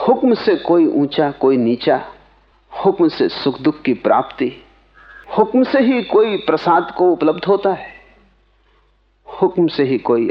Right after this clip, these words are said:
आवागमन में भटकता है। सभी कोई हुक्म के अंदर है,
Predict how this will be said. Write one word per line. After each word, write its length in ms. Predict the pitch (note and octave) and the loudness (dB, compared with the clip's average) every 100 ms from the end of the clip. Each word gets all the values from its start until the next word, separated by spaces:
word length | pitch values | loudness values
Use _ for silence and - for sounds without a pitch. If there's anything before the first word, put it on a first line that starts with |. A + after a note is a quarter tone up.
| - | 0
आवागमन 520 | A2+ G#2+ G2+ A2+ A#2 | 0 2 0 0 0
में 220 | A2+ G#2+ | -2 -2
भटकता 480 | G2 G#2 - - F2+ | -2 -2 -4 0 0
है। 260 | - - - _ _ _ - - _ _ _ | 0 -6 -20 _ _ _ -20 -20 _ _ _
सभी 420 | - - C#3 F3 | -8 -2 0 0
कोई 300 | G3 G3 D3 | 2 2 2
हुक्म 400 | D#2+ D3+ B2+ E3 | 0 -2 0 0
के 160 | D#3+ D#3+ | 0 0
अंदर 340 | C#3 D3+ F#3 | 2 2 2
है, 220 | D3 - | -2 -14